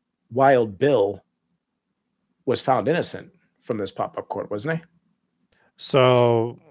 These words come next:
Speaker 2: the man who murdered, who murdered Wild Bill, um, well, we'll get into that story. We wanna thank Lily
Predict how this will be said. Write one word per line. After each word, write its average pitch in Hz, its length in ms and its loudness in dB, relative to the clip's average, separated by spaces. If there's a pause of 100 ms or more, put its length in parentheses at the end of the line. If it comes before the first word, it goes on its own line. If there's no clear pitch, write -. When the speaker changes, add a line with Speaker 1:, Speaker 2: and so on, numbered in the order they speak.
(200)
Speaker 2:
the 123 120 2
man 135 300 2
who 127 420 2
murdered, 110 720 0 (720)
who 143 160 -2
murdered 110 480 0
Wild 104 320 0
Bill, 98 380 -4 (100)
um, 98 440 -8
well, 104 140 -10
we'll 104 120 -4
get 110 120 -2
into 104 160 -8
that 95 140 -2
story. 98 320 -2
We 98 80 0
wanna 98 160 -2
thank 98 240 -8
Lily 104 400 -2